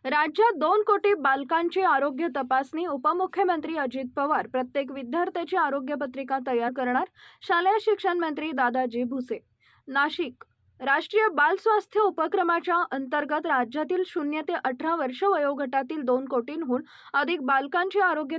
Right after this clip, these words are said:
तपासणी करण्यात येणार आहे, असं उपमुख्यमंत्री अजित पवार यांनी सांगितलंय. या उपक्रमाची प्रभावी अंमलबजावणी करत प्रत्येक विद्यार्थ्याचे हेल्थ कार्ड तयार करण्यात येईल, असं शालेय शिक्षण मंत्री दादाजी भुसे यांनी नमूद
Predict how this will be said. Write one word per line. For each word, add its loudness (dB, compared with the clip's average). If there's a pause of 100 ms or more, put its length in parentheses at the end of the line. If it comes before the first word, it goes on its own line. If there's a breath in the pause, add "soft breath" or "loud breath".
तपासणी -2
करण्यात -2
येणार -2
आहे, -6 (420 loud breath)
असं -2
उपमुख्यमंत्री 2
अजित 0
पवार 0
यांनी 0
सांगितलंय. -2 (300 soft breath)
या 0
उपक्रमाची 4
प्रभावी 2
अंमलबजावणी 0
करत 0 (120)
प्रत्येक -2
विद्यार्थ्याचे -2
हेल्थ -2 (120)
कार्ड 0
तयार 0
करण्यात -4
येईल, 0
असं -2 (360 loud breath)
शालेय 2
शिक्षण 0
मंत्री 0
दादाजी 0
भुसे -2
यांनी 0
नमूद -6